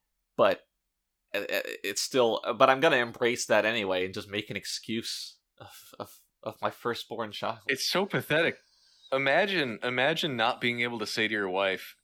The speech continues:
Speaker 2: okay, I'm gonna do this, and you can't really say anything about it or do anything about it.
Speaker 1: There
Speaker 2: You
Speaker 1: was a,
Speaker 2: know?
Speaker 1: there was another similar example with, uh, with Magic cards. There's a shop, an online shop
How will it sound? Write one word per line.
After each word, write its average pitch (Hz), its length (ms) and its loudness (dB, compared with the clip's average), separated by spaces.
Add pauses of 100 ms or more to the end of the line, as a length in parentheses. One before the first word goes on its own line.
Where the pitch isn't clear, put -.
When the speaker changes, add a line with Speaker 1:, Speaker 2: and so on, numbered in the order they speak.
Speaker 2:
okay, 104 260 0
I'm 101 120 0
gonna 113 180 0
do 107 180 0
this, 98 280 -4
and 87 340 -10
you 85 100 -18
can't 87 300 -8
really 82 340 -8 (140)
say - 200 -12
anything 78 280 -14
about 73 260 -10
it 78 100 -12
or - 80 -20
do 65 120 -12
anything - 320 -20
about - 200 -16
it. - 120 -20
Speaker 1:
There 156 160 -2
Speaker 2:
You 170 60 0
Speaker 1:
was 120 100 4
a, - 20 4
Speaker 2:
know? 131 240 0
Speaker 1:
there 165 120 -2
was 175 120 -4
another 190 280 0
similar 143 460 -4
example 104 720 -8
with, 98 240 -8
uh, 92 220 -2
with 92 160 -14
Magic 110 380 -2 (200)
cards. 90 380 -4
There's 98 220 -8
a 98 60 -10
shop, 120 540 -2
an 95 60 -12
online 104 440 -6
shop 107 420 -4